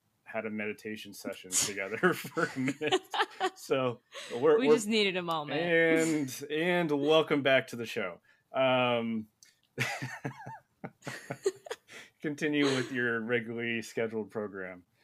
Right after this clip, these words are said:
Speaker 1: Uh,
Speaker 2: Oh
Speaker 1: it
Speaker 2: my
Speaker 1: has
Speaker 2: goodness.
Speaker 1: been, um, it has been a little difficult trying to do these podcasts when I don't have my normal setup. I don't have any surfboards behind me. I don't,
Speaker 2: Yeah, it's really
Speaker 1: um,
Speaker 2: throwing me off.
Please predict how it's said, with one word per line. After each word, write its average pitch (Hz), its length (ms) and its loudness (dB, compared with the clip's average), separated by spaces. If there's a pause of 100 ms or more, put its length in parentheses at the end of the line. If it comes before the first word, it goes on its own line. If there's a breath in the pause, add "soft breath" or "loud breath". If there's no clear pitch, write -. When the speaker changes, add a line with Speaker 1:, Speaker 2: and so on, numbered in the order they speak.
(420 soft breath)
Speaker 1:
Uh, 127 60 -4
Speaker 2:
Oh 127 480 4
Speaker 1:
it 107 40 -4 (120)
Speaker 2:
my 160 40 0
Speaker 1:
has 147 120 0
Speaker 2:
goodness. 120 360 0
Speaker 1:
been, 117 40 -4
um, 104 600 -4 (1000)
it 123 100 -4
has 143 160 0
been 120 320 -4 (320)
a 120 60 -4
little 120 300 0
difficult 107 760 -8 (100)
trying 104 360 0
to 98 80 -8
do 98 580 -10 (580)
these 107 200 -12
podcasts 98 560 -8
when 98 100 -12
I 95 140 -8
don't 107 240 -6
have 101 220 -4
my 95 160 -8
normal 95 300 -12
setup. 90 460 -14
I 95 100 -8
don't 110 200 -4
have 113 180 2
any 113 120 -2
surfboards 110 580 -6
behind 104 320 -8
me. 104 240 -12 (600 soft breath)
I 101 80 -8
don't, 110 340 -2
Speaker 2:
Yeah, 135 340 -2
it's 110 140 -4
really 180 200 0
Speaker 1:
um, - 80 -4
Speaker 2:
throwing 143 260 -4
me 139 140 -6
off. 135 360 -10